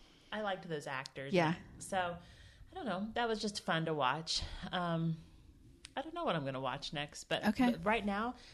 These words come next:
Speaker 1: I'm more into reading. So I've
Speaker 2: I
Speaker 1: been
Speaker 2: love reading.
Speaker 1: Well, I, I've always loved reading.
Speaker 2: Yes.
Speaker 1: So I've been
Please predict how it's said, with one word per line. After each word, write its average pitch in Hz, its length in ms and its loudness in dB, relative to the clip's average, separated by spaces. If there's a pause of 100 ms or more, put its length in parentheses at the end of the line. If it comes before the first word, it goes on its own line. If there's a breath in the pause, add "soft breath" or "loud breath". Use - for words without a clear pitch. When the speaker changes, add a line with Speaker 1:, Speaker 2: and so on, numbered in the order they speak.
(160 soft breath)
Speaker 1:
I'm 190 80 -2
more 196 280 0
into 202 240 0
reading. 143 540 -4 (500)
So 175 200 -2
I've 165 180 8
Speaker 2:
I 359 40 12
Speaker 1:
been 370 80 12
Speaker 2:
love 370 220 12
reading. 330 420 10
Speaker 1:
Well, 202 120 12
I, 226 200 12
I've 220 100 8
always 180 400 10
loved 135 260 2
reading. 139 300 0
Speaker 2:
Yes. 311 640 8
Speaker 1:
So 180 560 6
I've 180 220 2
been 175 460 0